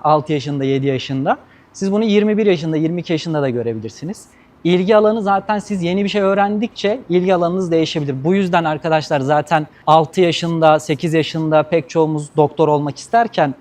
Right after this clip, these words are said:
ortaokula gittiğimizde ya da erkekler futbolcu falan olmak isterken ortaokulda yeni bir meslek öğreniriz. Bu meslekle birlikte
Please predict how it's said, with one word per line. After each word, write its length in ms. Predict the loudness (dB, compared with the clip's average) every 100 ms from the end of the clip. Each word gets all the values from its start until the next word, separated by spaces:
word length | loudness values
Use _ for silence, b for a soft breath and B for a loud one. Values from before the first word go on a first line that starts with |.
| _
ortaokula 560 | 4 4 4 0 2 2
gittiğimizde 440 | 0 -2 -4 2
ya 140 | 2 4
da 60 |
erkekler 440 | 4 2 -2 -2 -2
futbolcu 380 | -2 -2 -2 0
falan 220 | -2 -2
olmak 280 | -4 -6 -8
isterken 500 | -2 -2 0 -2 -4 b b _
ortaokulda 600 | 6 6 4 0 2 2
yeni 280 | 4 4 2
bir 40 | 0
meslek 420 | -2 0 -2 2
öğreniriz. 560 | 0 0 -2 -6 -10 -4
Bu 100 | 0
meslekle 500 | 2 2 0 0 0
birlikte 460 | 0 0 2 2